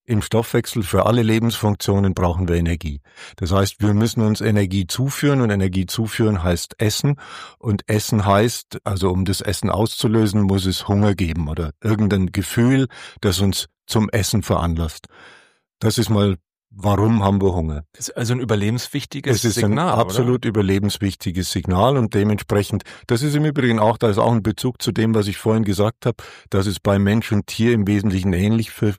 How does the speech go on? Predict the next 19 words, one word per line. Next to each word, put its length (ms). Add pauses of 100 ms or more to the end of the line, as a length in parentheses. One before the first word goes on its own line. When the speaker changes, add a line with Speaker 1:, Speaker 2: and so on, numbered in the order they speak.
Speaker 1:
äh, 160
funktioniert. 720
Das 140
ist 100
von 180
der 120
Evolution 640
her 160
so 320
alt 400
im 160
Prinzip, 480
diese, 240
oder 280
diese 240
Mechanismen 720
sind 240
so 200
alt, 280